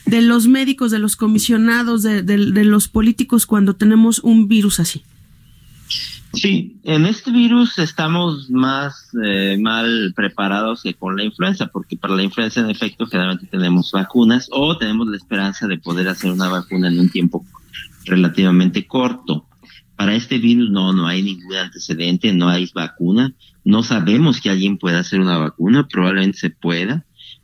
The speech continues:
Speaker 2: pero seguramente no se va a tener una vacuna antes de que la, de que el virus se disemine por el mundo, si es que se va a diseminar. Por otro lado, no tenemos medicamentos contra este virus.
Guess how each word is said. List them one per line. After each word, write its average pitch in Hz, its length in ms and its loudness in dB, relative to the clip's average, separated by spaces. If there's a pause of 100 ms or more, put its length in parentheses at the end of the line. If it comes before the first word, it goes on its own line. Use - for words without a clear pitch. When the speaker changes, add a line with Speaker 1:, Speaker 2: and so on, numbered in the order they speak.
(120)
Speaker 2:
pero 90 240 0
seguramente 90 760 -2
no 85 100 0
se 87 140 -4
va 80 100 0
a 78 80 -4
tener 78 260 0
una 80 160 2
vacuna 80 480 0 (360)
antes 92 340 0
de - 140 -2
que 76 160 -2
la, 73 420 -2 (440)
de 170 200 -2
que 175 100 0
el 85 100 2
virus 98 280 0
se 90 160 -2
disemine 95 600 2
por 95 180 -2
el 87 80 0
mundo, 135 260 2
si 92 140 -4
es 87 100 -4
que - 60 -20
se - 140 -8
va 90 100 2
a - 40 0
diseminar. 120 600 0 (440)
Por 117 240 0
otro 135 320 -2
lado, 165 480 0
no 107 240 -4
tenemos 135 520 -4
medicamentos 98 800 -4
contra 80 300 -4
este 92 180 -2
virus. 127 420 0